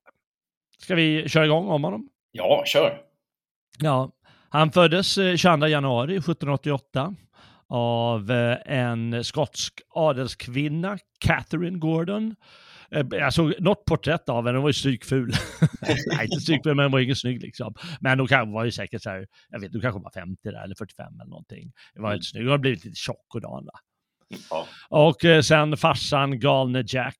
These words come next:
Speaker 1: som han kallades. Eh, han heter John egentligen. Jack Byron.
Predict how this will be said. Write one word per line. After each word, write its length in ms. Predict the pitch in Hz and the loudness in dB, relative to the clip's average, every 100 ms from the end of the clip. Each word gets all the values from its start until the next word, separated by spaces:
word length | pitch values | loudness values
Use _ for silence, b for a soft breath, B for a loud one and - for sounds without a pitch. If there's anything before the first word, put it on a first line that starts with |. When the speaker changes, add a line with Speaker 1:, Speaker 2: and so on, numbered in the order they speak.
| - | -8
Speaker 1:
som 140 | 139 | -6
han 80 | 139 | -4
kallades. 560 | 131 101 104 120 - | -4 -4 -8 -8 -4
Eh, 240 | 127 107 110 - - | -2 -2 -4 -8 -6
han 120 | 127 | -4
heter 180 | 110 120 | -2 -6
John 300 | 107 104 107 | -8 -10 -10
egentligen. 540 | 123 123 123 117 110 - _ _ _ - | -12 -12 -12 -10 -12 -16 _ _ _ -8
Jack 220 | 131 113 - | -6 -6 -8
Byron. 640 | 110 104 110 113 104 101 | -6 -4 -2 -4 -4 -6